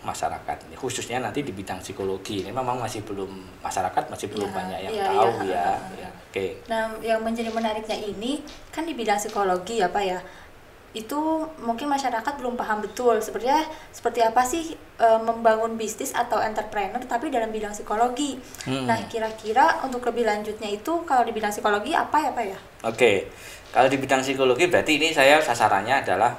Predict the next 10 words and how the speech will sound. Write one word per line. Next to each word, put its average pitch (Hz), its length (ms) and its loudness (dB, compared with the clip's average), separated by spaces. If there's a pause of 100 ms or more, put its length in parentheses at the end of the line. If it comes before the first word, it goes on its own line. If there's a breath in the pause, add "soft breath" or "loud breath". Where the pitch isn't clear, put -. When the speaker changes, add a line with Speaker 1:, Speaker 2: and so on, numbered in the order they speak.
(120)
Speaker 1:
pada 113 640 2
mahasiswa 98 560 2
S 95 160 0
satu 117 400 0
ya, 82 180 0
Speaker 2:
Oh, - 140 -8 (160)
iya. 101 80 -2
Speaker 1:
S 98 80 0
satu 92 240 0
psikologi. 92 720 -6